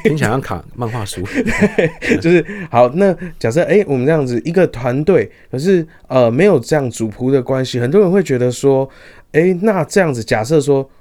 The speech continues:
Speaker 2: 我们一个公司一定要成长，一定是要定出一个K P I，
Speaker 1: 嗯哼。
Speaker 2: 那如果没有达到，怎么办？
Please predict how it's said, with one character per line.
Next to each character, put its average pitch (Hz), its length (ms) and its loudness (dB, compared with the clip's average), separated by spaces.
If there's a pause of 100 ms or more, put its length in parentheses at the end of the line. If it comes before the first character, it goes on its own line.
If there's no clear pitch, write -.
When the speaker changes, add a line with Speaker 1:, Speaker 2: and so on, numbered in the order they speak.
(140)
Speaker 2:
我 - 100 -10
们 - 100 -8
一 156 60 -6
个 160 100 2
公 156 180 0
司 143 120 -2
一 120 40 -4
定 120 120 -4
要 120 80 -4
成 101 280 -8
长， 95 240 -8
一 107 60 -14
定 117 180 -8
是 113 120 -6
要 110 100 -2
定 113 220 -2
出 104 180 -6
一 104 100 -4
个 98 180 -8
K 107 200 -8
P 101 260 -8
I， 92 180 -6 (180)
Speaker 1:
嗯 101 80 -8
哼。 - 60 -8
Speaker 2:
那 233 80 2
如 190 120 2
果 165 100 2
没 123 180 0
有 143 120 0
达 101 300 -6
到， 110 360 -6 (680)
怎 - 120 -6
么 90 140 -10
办？ 92 240 -8